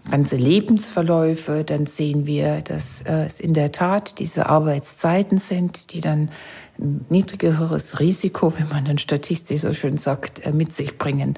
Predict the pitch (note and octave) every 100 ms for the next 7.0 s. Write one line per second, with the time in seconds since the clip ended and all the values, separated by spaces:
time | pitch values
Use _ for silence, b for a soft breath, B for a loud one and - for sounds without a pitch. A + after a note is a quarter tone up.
0 | B B B B B - B2+ C#3 C#3+ D#3
1 | - D#3+ - A3 G#3+ G#3 F3 F3 F3+ F3
2 | C#3+ C#3 D#3 C#3 - A#2 - F3 F#3+ F#3+
3 | - F#3 - - E3 E3+ - E3+ E3+ -
4 | D3+ D3+ C#3+ C#3 B2 - C#3+ C#3+ - D3+
5 | D3 D3 - C#3+ C#3+ - D3 D#3 E3+ E3
6 | D#3+ E3 D#3+ - D#3 - D#3 - D2+ D#2